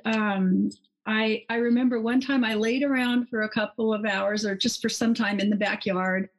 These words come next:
And then I laid around for a while in my bedroom, looking out the window at this beautiful tree that was waving in the wind. And then I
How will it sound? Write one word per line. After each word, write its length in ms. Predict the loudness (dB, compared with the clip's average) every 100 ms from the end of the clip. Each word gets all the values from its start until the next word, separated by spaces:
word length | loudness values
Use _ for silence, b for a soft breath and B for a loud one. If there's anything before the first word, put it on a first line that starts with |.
| _ _ _ _
And 120 | 2
then 100 | 2
I 80 | 0
laid 260 | 0 0 2
around 340 | 0 0 -2
for 140 | -2 -2
a 60 |
while 360 | -2 -2 -2 -2
in 100 | -2
my 140 | -2
bedroom, 340 | 0 0 2 0
looking 300 | 2 2 2
out 140 | 0
the 80 | 0
window 340 | 0 0 0
at 160 | -2 -4
this 140 | -10
beautiful 380 | 0 0 0 -2
tree 380 | -4 0 2 2
that 80 | 0
was 160 | 0
waving 300 | 0 2 2
in 100 | 2
the 100 | 2
wind. 240 | 2 0 2
And 120 | 2
then 100 | 2
I 120 | 2